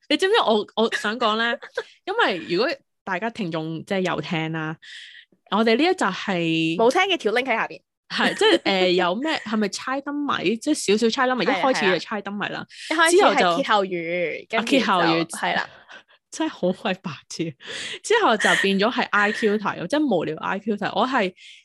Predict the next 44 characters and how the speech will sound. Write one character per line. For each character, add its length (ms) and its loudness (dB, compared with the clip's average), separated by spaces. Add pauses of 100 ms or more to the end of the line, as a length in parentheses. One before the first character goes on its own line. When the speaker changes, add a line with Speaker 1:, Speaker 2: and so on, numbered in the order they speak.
Speaker 1:
即 100 -2
係 280 2
準 320 0
備 220 -4
呢 80 -6
一 100 -6 (100)
集 520 -4
之 100 -2
前 160 -6
呢， 200 -6
我 120 -2
係 500 -4 (220)
search 580 0
咗 280 0
好 340 0
多 200 -2
唔 220 -10
同 240 -10
嘅 340 -4 (340)
網 340 2
站 260 0
啦， 160 -2
即 100 0
係 60 4
有， 220 4
Speaker 2:
嗯。 20 0
Speaker 1:
有 120 2
啲 180 0
擺 200 0
到 100 0
明 240 -4
你 60 -2
已 40 0
經 120 -2 (140)
一 260 -2
定 120 -6
聽 340 -2
過 300 0
呢， 200 -2
我 60 -4
就 60 -4
唔 160 0
得， 160 2
Speaker 2:
嗯。 100 -6